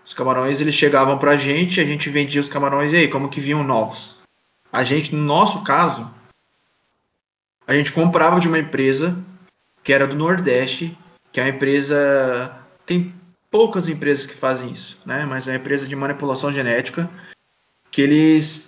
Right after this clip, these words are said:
têm lá o que a gente chama de matriz, né?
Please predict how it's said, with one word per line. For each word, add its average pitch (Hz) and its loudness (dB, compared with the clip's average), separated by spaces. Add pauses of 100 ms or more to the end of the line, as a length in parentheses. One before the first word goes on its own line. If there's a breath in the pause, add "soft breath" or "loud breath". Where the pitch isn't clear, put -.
têm 170 2
lá 139 4
o 147 -6
que 151 -4
a - 0
gente 151 -4
chama 151 -2
de 151 -4
matriz, 151 0 (280)
né? 143 0